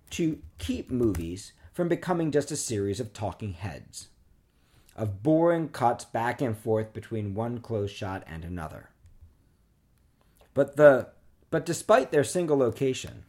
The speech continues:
but despite their single location, the writer and director of Room never fall into that trap. These characters are always grounded in an activity, and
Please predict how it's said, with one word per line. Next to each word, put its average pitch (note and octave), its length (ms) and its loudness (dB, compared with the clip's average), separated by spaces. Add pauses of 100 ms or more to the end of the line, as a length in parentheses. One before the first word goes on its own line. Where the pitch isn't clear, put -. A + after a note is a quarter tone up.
but E3 120 0
despite G#3+ 380 0
their E3+ 120 4
single D3 320 2
location, A2+ 480 0
the A#2 100 -2
writer E3 380 0
and B2 120 -4
director A#2+ 360 -4
of F#2 280 -8
Room F#2+ 440 -6 (360)
never A2+ 380 2
fall F2 320 -6
into D2 220 -14
that C#2+ 180 -16
trap. - 320 -20 (1600)
These F3+ 240 0
characters C3 540 0
are D#2+ 280 -4
always C#3+ 540 6
grounded G#2 720 -6
in F#2+ 260 -6
an F#2 140 -6
activity, E2+ 600 -12 (800)
and F#2+ 160 -12